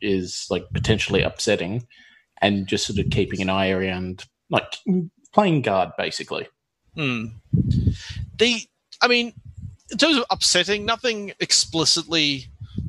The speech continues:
Speaker 2: explicitly, but it does seem to be very, like I said, very,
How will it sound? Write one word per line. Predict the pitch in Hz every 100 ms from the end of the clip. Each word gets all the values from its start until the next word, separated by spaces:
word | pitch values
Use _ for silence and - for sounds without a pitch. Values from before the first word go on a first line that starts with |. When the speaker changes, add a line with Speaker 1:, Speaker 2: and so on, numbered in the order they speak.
| - - - - - -
Speaker 2:
explicitly, | - - - 175 190 214 226
but | 190 185
it | 185
does | 233
seem | - 214
to | 190
be | 190
very, | 160 170 160 156 139 - - - _ -
like | 151 156
I | 143
said, | - 139 120
very, | 196 196